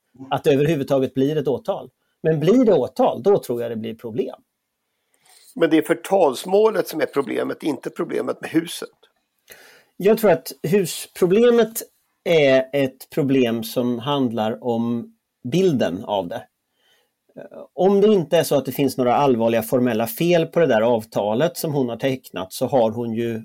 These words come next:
Speaker 1: fått huset. Hon får ju huset på det, antagligen. Antagligen har hon ju rätt, det vet vi inte förrän det målet heller är avslutat. Men antagligen har hon ju skrivit på ett avtal som gäller. Eh, det andra är mycket mer problematiskt, därför att det handlar om,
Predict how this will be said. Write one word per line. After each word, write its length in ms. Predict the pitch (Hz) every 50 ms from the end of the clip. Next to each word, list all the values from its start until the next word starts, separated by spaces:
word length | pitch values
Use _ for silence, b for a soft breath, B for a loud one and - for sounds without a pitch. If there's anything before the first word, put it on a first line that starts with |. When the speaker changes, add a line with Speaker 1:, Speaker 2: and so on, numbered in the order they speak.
| - -
Speaker 1:
fått 440 | - 156 147 143 - _ _ - -
huset. 440 | 127 101 80 82 - - - - _ _ - - _
Hon 120 | - 139 127
får 220 | - 117 113 120
ju 100 | 120 120
huset 300 | - - - - 110 -
på 100 | _ -
det, 140 | - 69 - _ _
antagligen. 560 | 123 117 110 104 - - 110 117 117 - - _
Antagligen 380 | 139 131 131 147 135 131 127
har 100 | 127 113
hon 100 | 107 107
ju 100 | 107 107
rätt, 200 | 120 165 196 - _ _ - - _
det 80 | - 143
vet 280 | 143 139 123 - - 156
vi 20 |
inte 300 | 165 160 - - 175 175 b b b b b b b -
förrän 200 | - 151 147 143
det 120 | 131 135 131
målet 300 | 131 131 120 120 120 120
heller 280 | - 190 196 202 -
är 120 | 170 165 151
avslutat. 540 | 135 127 - - 104 101 - - 123 113 - _ b b b b b b b b _
Men 120 | 156 156 160
antagligen 480 | 165 147 170 160 127 110 117 120 123
har 100 | 127 135
hon 120 | 120 117 127
ju 60 | 113
skrivit 280 | - - 123 120 117 -
på 140 | 120 98
ett 100 | 95 -
avtal 380 | 117 117 104 - - - 110 110
som 120 | - 123
gäller. 300 | 120 117 120 95 92 123 - _ _ _ _ _ _ _ _ _ -
Eh, 220 | 131 131 131 131 131 131 B B B B B B B B B B B B _ _ _ _ _ _
det 120 | 180 165 196
andra 400 | 214 214 196 160 143 - 262 262
är 60 | 220
mycket 220 | 220 226 226 190
mer 100 | 185 160
problematiskt, 680 | 127 - 147 139 160 160 170 190 202 - - 127 117 -
därför 200 | 139 123 - 147
att 80 | 131
det 80 | 147 160
handlar 400 | 135 165 233 214 160 131 135 143
om, 320 | 147 131 135 139 139 -